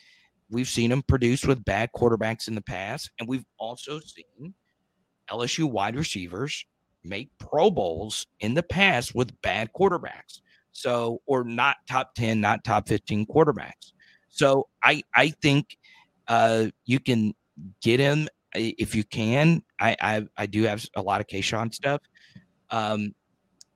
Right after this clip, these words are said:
I think, I think it's worth it, but once again,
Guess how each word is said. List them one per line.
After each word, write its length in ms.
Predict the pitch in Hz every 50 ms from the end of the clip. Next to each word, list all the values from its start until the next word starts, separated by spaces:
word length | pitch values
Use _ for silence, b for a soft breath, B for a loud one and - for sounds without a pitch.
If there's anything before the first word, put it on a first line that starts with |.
| _ -
I 60 | 123
think, 180 | 135 208 185 - -
I 80 | 123
think 180 | - - 170 165
it's 140 | 160 - -
worth 360 | 95 87 95 101 110 - -
it, 200 | 185 185 - _ -
but 260 | - 120 120 117 - - _ _ -
once 180 | 113 110 -
again, 320 | 104 113 113 98 90 98